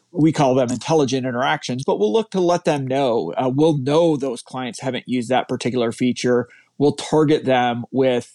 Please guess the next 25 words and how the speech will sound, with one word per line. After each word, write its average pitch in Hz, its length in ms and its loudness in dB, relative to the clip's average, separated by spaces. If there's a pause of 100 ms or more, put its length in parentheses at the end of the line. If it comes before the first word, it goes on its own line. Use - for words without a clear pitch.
you 139 140 -2
know, 107 100 -2
thoughtful 131 480 0
messaging 120 540 -2
that 113 100 -6
just 131 220 -2
invites 123 480 0
them 120 180 0
to 104 80 -4
try 113 300 0
the 101 80 -4
feature. 104 480 -2
So 113 280 0 (380)
we're 147 160 4
doing 131 380 2
that. 123 360 2 (280)
Certainly 190 760 -2
our 131 280 2
partners 127 580 -6
in 120 80 -4
the 117 100 -2
branches 120 480 0
and 110 140 -4
contact 120 540 0
centers, 107 440 -2